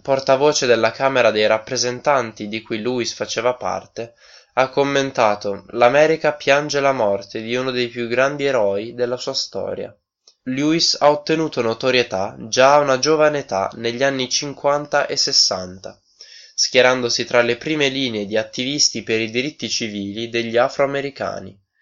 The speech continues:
Dopo essere diventato uno dei primi Freedom Riders, Lewis ha partecipato a molte proteste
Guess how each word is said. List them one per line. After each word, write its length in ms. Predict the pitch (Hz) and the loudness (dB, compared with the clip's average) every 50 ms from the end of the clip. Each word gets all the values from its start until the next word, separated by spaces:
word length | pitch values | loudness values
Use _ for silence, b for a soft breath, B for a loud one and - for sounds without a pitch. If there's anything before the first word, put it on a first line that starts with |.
| B B B B B B B B B B B B - | B B B B B B B B B B B B -4
Dopo 280 | 120 127 123 - 151 | -2 -2 0 4 2
essere 340 | 151 143 - - 147 139 135 | 4 6 6 4 4 2 2
diventato 540 | 127 135 127 135 139 139 - 151 143 - 139 | 2 0 0 -2 -2 -2 -2 -2 -2 -2 -4
uno 140 | 131 127 123 | -4 -4 -2
dei 200 | 120 123 123 123 | -2 -2 -2 -2
primi 420 | - 143 143 147 143 131 117 113 | 0 -2 -2 0 0 -2 -4 -6
Freedom 420 | - - 139 143 135 127 120 117 | -6 -4 -4 -2 0 0 0 0
Riders, 760 | 107 104 101 95 95 95 92 104 107 110 - - - - _ _ | -2 -4 -4 -4 -4 -6 -6 -8 -6 -6 -6 -8 -8 -10 _ _
Lewis 480 | 131 139 151 160 165 170 160 - - - | -4 -2 0 0 0 2 0 0 0 0
ha 120 | - 139 | -2 0
partecipato 760 | - 147 143 147 - 151 - - 160 143 - 143 131 - - | 2 0 0 0 -4 -8 -8 -8 -8 0 2 2 2 4 2
a 60 | 117 | 0
molte 340 | 117 127 151 156 156 - 127 | 2 0 -4 -4 -4 -6 -8
proteste 680 | - 135 135 - - 95 - - - - - - 131 B | -6 -6 -6 -4 -2 -2 -2 -2 -4 -6 -6 -8 -16 B